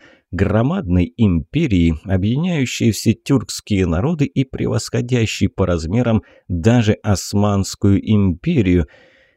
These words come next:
Ислам был нужен им как таран. После того, как дело будет сделано, исламистов планировалось истребить всех до единого,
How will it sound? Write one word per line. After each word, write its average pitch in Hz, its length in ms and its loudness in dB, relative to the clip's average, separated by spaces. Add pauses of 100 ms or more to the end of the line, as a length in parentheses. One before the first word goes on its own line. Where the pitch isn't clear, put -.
Ислам 180 480 2 (140)
был 151 260 -2
нужен 185 380 0
им 160 180 0
как - 440 -4
таран. 85 560 -2 (220)
После 107 260 2
того, 101 160 2
как 95 240 0
дело 104 260 4
будет 95 300 2
сделано, 98 580 0 (340)
исламистов 147 800 0
планировалось 147 680 -2
истребить 113 800 0
всех - 500 0
до 98 280 0
единого, 123 720 0